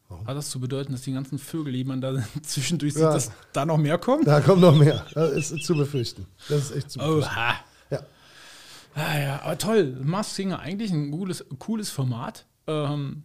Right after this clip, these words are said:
Speaker 2: <laughs> wo ich jetzt, wo ich jetzt echt drüber lachen musste. Jetzt haben sie die fünfte Staffel, haben wir gesagt.
Speaker 1: Mhm.
Speaker 2: Und das sind ja immer, ich glaub, zehn? Zehn
Speaker 1: Würde ich
Speaker 2: Kostüme
Speaker 1: sagen, ja.
Speaker 2: oder irgendwie sowas in der Kante
Speaker 1: Ja,
Speaker 2: rum.
Speaker 1: zehn.
Speaker 2: Also haben sie jetzt fünfzig durchgebraten.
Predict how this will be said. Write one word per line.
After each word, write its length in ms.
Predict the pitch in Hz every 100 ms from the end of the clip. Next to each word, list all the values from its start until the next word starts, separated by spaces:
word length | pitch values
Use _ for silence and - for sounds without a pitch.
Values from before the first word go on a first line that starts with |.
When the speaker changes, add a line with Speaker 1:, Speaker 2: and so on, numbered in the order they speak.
| -
Speaker 2:
<laughs> 220 | 139 -
wo 60 | 190
ich 220 | - -
jetzt, 320 | 185 - - - -
wo 200 | 143 165
ich 100 | 165
jetzt 160 | 143
echt 220 | 110 -
drüber 180 | 151 131
lachen 260 | 120 127 143
musste. 380 | 139 - 143 135 - - -
Jetzt 120 | 123 135
haben 120 | 143
sie 80 | 123
die 80 |
fünfte 760 | 113 - - - 131 127 - 107
Staffel, 380 | - 107 - 98
haben 80 |
wir 100 | 98
gesagt. 280 | 98 95 131
Speaker 1:
Mhm. 100 | 143 - - - _ _
Speaker 2:
Und 480 | 135 135 127 - -
das 180 | - -
sind 160 | 151 147
ja 80 | 123
immer, 480 | 123 151 165 170 _
ich 80 | -
glaub, 260 | - - -
zehn? 300 | 123 165 320 _ _ _ _ _ _ _ _ _ _
Zehn 300 | - - 156
Speaker 1:
Würde 100 | 180
ich 40 | 117
Speaker 2:
Kostüme 300 | - 113 180
Speaker 1:
sagen, 100 | 208
ja. 60 |
Speaker 2:
oder 140 | 170 -
irgendwie 200 | 156 175
sowas 280 | 160 165 151
in 80 | 151
der 80 |
Kante 200 | 139 156
Speaker 1:
Ja, 60 | 175
Speaker 2:
rum. 140 | 156 160
Speaker 1:
zehn. 160 | 135 92
Speaker 2:
Also 120 | 165 185
haben 80 |
sie 60 | 165
jetzt 120 | 147
fünfzig 540 | - 208 220 - 165 -
durchgebraten. 960 | 160 - 143 127 143 185 220 247 240